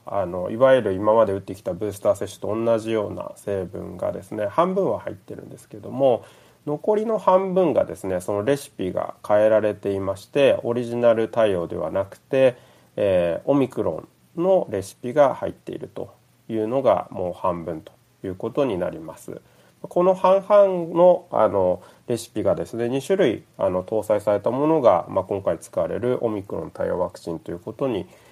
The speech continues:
なるんですけれども、日本で使われるオミクロン対応ワクチンと、今アメリカでもう接種が始まったもの、実はちょっと違いが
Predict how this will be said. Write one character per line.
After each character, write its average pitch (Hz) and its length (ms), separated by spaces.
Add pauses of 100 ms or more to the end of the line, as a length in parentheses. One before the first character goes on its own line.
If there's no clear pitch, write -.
(120)
な 113 120
る 92 100
ん 80 60
で 92 80
す - 140
け 92 80
れ 87 80
ど 92 100
も、 110 400 (460)
日 127 100
本 208 180
で 165 140
使 - 200
わ 113 120
れ 101 160
る 95 240
オ 117 100
ミ 110 140
ク 104 100
ロ 92 120
ン 85 40
対 92 200
応 92 100
ワ 92 140
ク - 100
チ - 160
ン 85 100
と、 113 380
今 127 340
ア 101 60
メ 143 120
リ 165 100
カ 165 120
で 160 80
も 160 140
う - 20
接 143 180
種 104 120
が 95 60
始 92 180
ま 101 120
っ 101 80
た 107 100
も 101 100
の、 98 140
実 123 240
は 131 80
ち - 100
ょ 127 40
っ - 20
と - 100
違 131 420
い - 40
が 117 300